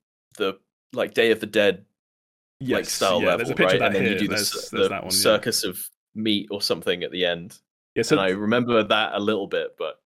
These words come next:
Speaker 2: So, so the first half of the game is you kinda going around this, um, training camp, and you're talking to the characters, and it's all, it's all very funny, and the ca-, the writing's all really good. But you're just sort of going around this camp, and you do, like, a tutorial mission,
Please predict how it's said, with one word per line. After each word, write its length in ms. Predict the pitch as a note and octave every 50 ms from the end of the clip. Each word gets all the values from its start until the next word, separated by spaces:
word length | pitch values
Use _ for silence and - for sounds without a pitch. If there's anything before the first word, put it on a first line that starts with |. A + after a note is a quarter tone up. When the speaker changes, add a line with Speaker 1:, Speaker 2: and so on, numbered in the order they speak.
| _ _ _ _ _ _ _ _ - -
Speaker 2:
So, 120 | D#3 D#3
so 220 | D3 - - E3 D#3+
the 60 | D#3+
first 360 | - - G3+ A3+ A3+ A3 -
half 260 | - F3+ F3 E3+ -
of 80 | D#3+ C#3+
the 60 | C3
game 440 | G2+ G2+ G2 A2+ C#3 D#3 E3+ G#3 F#3 - - -
is 420 | D3 C3+ C3 B2+ C3 B2+ B2+ -
you 120 | C3+ B2+ B2
kinda 240 | - - C#3 B2+ B2
going 280 | G#2+ B2+ A#2+ B2 B2 A#2
around 420 | A2+ A2 A2 A2 A2+ A2+ A2 G#2 - -
this, 800 | B2+ A#2+ G#2+ G2 - - - - - - - - - - - _ _ _ _ _ _ _ _ -
um, 480 | A#2+ A2+ G#2+ G2+ G2+ G2+ G2 F#2+ G2+ - - _ _ _ - -
training 260 | - C#3 A#2+ A#2 A2
camp, 360 | - F2+ C#2+ - - _ - _ _ _ _ _ _ _ _ _ _ _ _ _ _ _ _ _ _ -
and 220 | - G#2+ G#2+ G#2 G2+
you're 80 | G#2
talking 220 | - - C#3 C3 C3
to 60 | C3
the 60 | B2+
characters, 460 | - - A#2+ A#2 A#2 A#2 - B2 A2
and 100 | A#2+ A#2+
it's 140 | A#2+ B2+ -
all, 300 | D#3+ D#3 D#3 D3+ C#3+ C#3+
it's 160 | C3 B2+ -
all 160 | C#3 C3+ C3+
very 180 | B2 B2+ B2+ B2+
funny, 300 | B2 - A#2+ G#2+ G#2+ G#2+
and 120 | G#2+ G#2 G#2
the 60 | A2
ca-, 160 | - - A#2 -
the 80 | A#2 A#2
writing's 320 | A#2 A2+ A2 A#2 A2 -
all 80 | G#2+ G2+
really 180 | G2+ G2+ G2+
good. 240 | - - F#2+ - -
But 80 | - F#2+
you're 80 | G#2 A#2+
just 160 | D3 C#3+ -
sort 120 | G3 F#3 C#3+
of 40 | C3+
going 180 | C#3+ C3 C3
around 220 | C3 B2 B2 A#2+ A2+
this 100 | G#2 -
camp, 340 | - - C3+ B2+ B2 B2 -
and 80 | B2 A#2
you 40 |
do, 100 | G#2+ C3
like, 140 | C3 B2+ -
a 40 | C3
tutorial 480 | - - - - C#3 C3+ C3+ C#3 C3+ C3
mission, 640 | C3 C#3 C3+ - - C#3+ C#3+ C#3+ C#3+ C#3 C#3 C#3